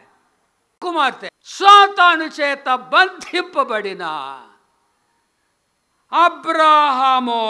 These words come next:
కుమార్తెను బంధకముల నుండి విడిపించిన అబ్రాహాము కుమారుడైన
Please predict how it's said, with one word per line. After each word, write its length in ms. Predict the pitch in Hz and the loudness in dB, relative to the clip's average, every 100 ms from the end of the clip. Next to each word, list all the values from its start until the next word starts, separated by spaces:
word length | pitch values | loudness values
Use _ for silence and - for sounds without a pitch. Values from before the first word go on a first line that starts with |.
| 214 202 185 - _ _ _ _ _ _ _ _ _ _ | -4 -6 -8 -14 _ _ _ _ _ _ _ _ _ _
కుమార్తెను 960 | 294 302 277 247 233 - 214 196 175 165 151 139 139 123 _ _ _ _ _ _ 139 | -12 -6 -4 -2 -4 -8 -10 -8 -8 -12 -12 -14 -20 -20 _ _ _ _ _ _ -4
బంధకముల 1080 | 147 392 403 - - 339 277 302 302 262 262 | 2 2 0 -6 0 0 0 -8 -6 -6 -6
నుండి 440 | 247 233 208 160 131 135 123 _ _ _ _ _ _ _ _ _ | -8 -12 -14 -14 -16 -20 _ _ _ _ _ _ _ _ _ _
విడిపించిన 800 | 214 294 285 262 247 247 233 190 175 147 127 123 _ _ _ _ _ | -8 -8 -8 -10 -12 -10 -12 -10 -10 -10 -12 -18 _ _ _ _ _
అబ్రాహాము 1000 | 240 302 294 330 320 330 254 302 339 339 | -4 -4 0 6 8 8 6 6 4 4
కుమారుడైన 920 | 330 - 240 185 165 160 151 143 139 | -4 -6 -8 -6 -6 -10 -14 -16 -18